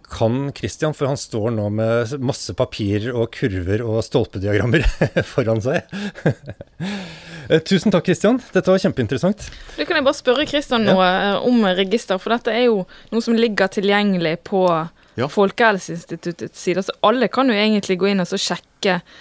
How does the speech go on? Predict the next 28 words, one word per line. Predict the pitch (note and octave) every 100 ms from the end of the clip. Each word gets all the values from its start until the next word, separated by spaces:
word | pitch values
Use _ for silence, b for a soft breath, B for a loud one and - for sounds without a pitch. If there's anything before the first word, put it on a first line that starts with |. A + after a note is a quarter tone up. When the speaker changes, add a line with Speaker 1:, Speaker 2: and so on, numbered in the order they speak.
| B B -
Speaker 2:
de | F#3
ulike | F#3 G3 A3
preparatene, | - F3+ D#3+ F3 F3 F#3 F#3
er |
ikke | A#3
det | G#3+
sånn | A#3 A3
det |
er? | A#3 - -
Speaker 3:
Jo, | G#2+ D3 G3 B B B B
altså | C3 - C3 C3 C3 A2+
reseptregisteret | G2 A2+ - - - F#2 F#2 G2 - G#2+ A2
dot | G2 -
N | A2 F2+ F#2
O | D#3+ A#2+ F#2+
er | F#2+ F#2+
en, | G#2 G#2
eh, | G2 F2+ - -
søkbar | - F#2 - E2+ F2
database | F#2 F#2+ F#2+ E2+ - E3+ B B B -
hvor | B2
man | A#2+
kan | C3 C3+
gå | C3 F#2
inn | G2
og | F#2+
se | - E2
på | D2+ F#2 F#2+